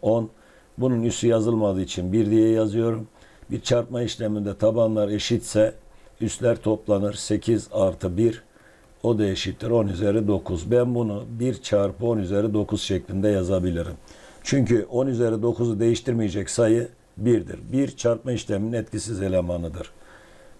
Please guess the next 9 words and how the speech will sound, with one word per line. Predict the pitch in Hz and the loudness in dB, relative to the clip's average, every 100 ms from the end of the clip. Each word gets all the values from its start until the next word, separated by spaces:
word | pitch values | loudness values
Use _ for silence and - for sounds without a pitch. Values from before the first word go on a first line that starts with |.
| _ _ - - - - - | _ _ -20 -20 -20 -20 -2
Bir | 139 135 | 2 2
çarpı | - 113 101 123 | 4 4 4 0
on | |
üzeri | 120 107 104 101 | 0 0 0 2
dokuzu | 123 117 98 95 117 - - | 0 0 -2 -2 -4 -6 -16
Denizli'de | - 123 110 90 98 107 | 0 0 0 -4 -6 -4
işaretliyorum. | 110 - 98 92 82 98 90 85 - _ _ _ _ - _ _ - - _ - - - _ - | -4 -4 -6 -6 -10 -10 -8 -10 -14 _ _ _ _ -20 _ _ -20 -20 _ -20 -20 -20 _ -2
Örnek | 117 123 139 139 - | 2 2 2 -2 -2
dört. | 151 139 | -2 -2